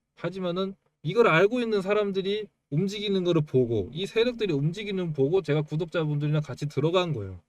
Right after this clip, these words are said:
제가 또 다른 거 보여드리겠습니다. 에스에프에이 반도체라는 종목입니다.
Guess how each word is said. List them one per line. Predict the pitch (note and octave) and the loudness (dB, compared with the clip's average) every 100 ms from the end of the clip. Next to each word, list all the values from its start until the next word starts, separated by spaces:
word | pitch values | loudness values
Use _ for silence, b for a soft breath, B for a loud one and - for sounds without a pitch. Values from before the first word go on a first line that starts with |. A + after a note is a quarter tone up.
| _ | _
제가 | - G#3+ A#3 | 0 2 4
또 | A3 | 2
다른 | - D3 A#3+ | 2 0 4
거 | A3 | 4
보여드리겠습니다. | C3+ C3+ A2+ G2 - - G#2 C#3 | 4 2 0 -8 -10 -16 -4 -2
에스에프에이 | G#3+ C4+ C4+ A#3 A#3+ | 0 0 0 4 4
반도체라는 | G3+ F3+ F#3 F#3+ F#3+ F3+ E3+ D#3+ | 6 4 4 2 4 2 4 2
종목입니다. | C#3+ C3+ C#3+ C3+ A#2+ A2 F#2 F2+ G2+ E3+ | 0 0 0 -2 -4 -6 -8 -8 -8 -8